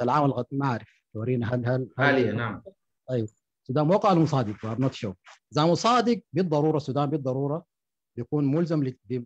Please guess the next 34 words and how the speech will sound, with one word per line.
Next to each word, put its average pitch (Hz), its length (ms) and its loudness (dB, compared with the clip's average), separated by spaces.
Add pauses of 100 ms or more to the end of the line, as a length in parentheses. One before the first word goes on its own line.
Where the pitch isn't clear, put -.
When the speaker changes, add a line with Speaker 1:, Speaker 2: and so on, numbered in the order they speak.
Speaker 1:
بالمبادئ 127 600 0
الجاد 127 380 -4
بها 139 100 -2
الاتفاقية، 117 720 -6
لأنه 143 200 0
الاتفاقيات 127 480 -4
الدولية 127 280 -2
تعتبر 143 320 -4
هي 151 320 2 (460)
supreme 165 320 -2
law 175 160 0
of 139 100 -6 (120)
the 143 60 0
land، 139 200 -2 (600)
يعني 117 140 -10
تعلو 147 320 -2
على 143 400 -2
prevail 143 280 -4
over 165 240 -4
القوانين 143 360 -4
المحلية، 113 460 -8 (420)
وبالتالي 131 760 0 (120)
قوانين 135 340 0
المحل-، 135 360 -4
المحلية 120 420 -2
يجب 151 120 -2
شنو؟ 143 260 -4
أن 131 60 -6
تتوائم 143 440 0
مع 143 300 0 (540)
القوانين، 131 580 -2
آه، 127 40 -10
أو 131 380 -6
ال-، 113 80 -10